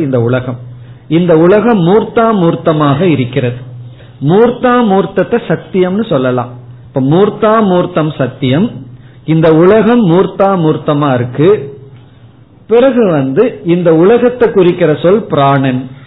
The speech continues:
ஆகவே பிராணன்கிற சொல்லுக்கு சத்தியம்ங்கிற சொல்ல பயன்படுத்தலாம். எந்த அர்த்தத்திலே அல்ல? பாரமார்த்திகம், நித்தியம், மூன்று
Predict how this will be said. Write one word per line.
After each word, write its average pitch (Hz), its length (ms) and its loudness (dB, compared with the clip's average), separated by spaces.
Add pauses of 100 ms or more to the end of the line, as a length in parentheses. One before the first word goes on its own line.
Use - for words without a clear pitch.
(120)
ஆகவே 226 480 2
பிராணன்கிற 220 800 2
சொல்லுக்கு 143 400 0
சத்தியம்ங்கிற 165 880 -2
சொல்ல 139 360 -2
பயன்படுத்தலாம். 120 1040 -4 (800)
எந்த 190 320 2
அர்த்தத்திலே 170 560 2
அல்ல? 151 180 2 (160)
பாரமார்த்திகம், 143 1300 0
நித்தியம், 143 680 0 (520)
மூன்று 185 480 2